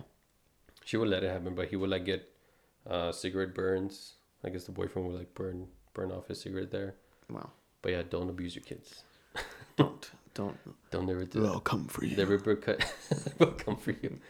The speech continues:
Speaker 1: The repercussions of how you affect a kid if you, like, if you do any type of child abuse are huge. And of course, I mean, like, that was, um, that
Speaker 2: And
Speaker 1: was
Speaker 2: mental abuse too.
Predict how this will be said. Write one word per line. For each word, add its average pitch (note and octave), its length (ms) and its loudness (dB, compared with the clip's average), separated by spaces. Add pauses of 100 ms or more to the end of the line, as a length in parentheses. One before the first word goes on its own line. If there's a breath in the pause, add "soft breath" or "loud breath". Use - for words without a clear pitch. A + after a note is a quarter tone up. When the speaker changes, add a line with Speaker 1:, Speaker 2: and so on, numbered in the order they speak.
(480 loud breath)
Speaker 1:
The G2+ 100 8
repercussions A#2 720 6
of F#2 260 4
how F#2+ 80 4
you G2 140 6
affect E2+ 320 0
a F#2 40 -4
kid F2+ 300 -2
if F2+ 160 -4
you, F#2 420 -4 (240)
like, - 280 -8 (120)
if F#2 120 -6
you F#2+ 80 -2
do F#2 160 -2
any F2+ 140 0
type - 520 -8
of - 140 -12
child F2+ 240 -2
abuse F2+ 320 -4
are C#2+ 220 -6 (260)
huge. - 560 -14 (880)
And F2 160 0
of - 100 -2
course, - 460 -8
I G2+ 40 -4
mean, F2+ 220 -2
like, - 220 -6 (280)
that G2 200 6
was, G2 300 4 (580 soft breath)
um, F2+ 320 2
that F2+ 140 4
Speaker 2:
And A#2 80 6
Speaker 1:
was A2+ 80 10
Speaker 2:
mental B2+ 280 8
abuse G#2+ 280 4
too. A2+ 220 0